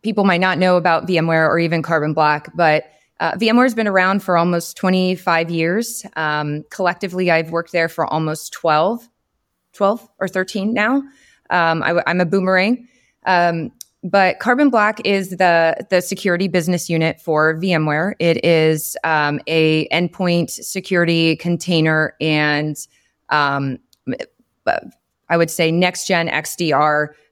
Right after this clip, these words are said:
um, provider. We are a, a, a SaaS arm, um, for V M ware. So I work in that business unit,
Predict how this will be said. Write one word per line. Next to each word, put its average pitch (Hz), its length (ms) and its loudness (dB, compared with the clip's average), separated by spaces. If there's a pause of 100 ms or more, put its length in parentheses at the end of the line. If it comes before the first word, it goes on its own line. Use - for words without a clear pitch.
um, 143 440 0 (380)
provider. 160 640 -2 (180)
We 175 200 2
are 160 320 0
a, 156 300 0
a, - 260 -6
a 156 40 -4
SaaS 156 460 -2
arm, 151 460 -2
um, 143 420 -4
for 156 180 0
V 156 140 -4
M 147 120 0
ware. 151 200 -8
So 180 260 2
I 190 160 2
work 220 220 0
in 202 80 2
that 180 200 0
business 170 360 -2
unit, 170 340 0